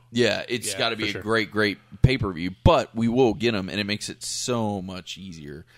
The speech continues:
Speaker 1: now that, you know, we can just, you know, I can just hit a couple buttons and bam.
Speaker 2: I, I, I, I,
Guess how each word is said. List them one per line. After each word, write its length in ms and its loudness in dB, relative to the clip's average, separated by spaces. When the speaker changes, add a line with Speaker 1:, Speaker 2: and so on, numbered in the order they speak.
Speaker 1:
now 420 -4
that, 280 -8
you 140 -8
know, 160 -10
we 140 -12
can 160 -12
just, 320 -12
you 120 -8
know, 140 -10
I 60 -4
can 160 -4
just 320 -8
hit 180 -8
a 60 -2
couple 260 -2
buttons 280 -2
and 80 -12
bam. 320 -8
Speaker 2:
I, 100 2
I, 220 -4
I, 220 -2
I, 200 -2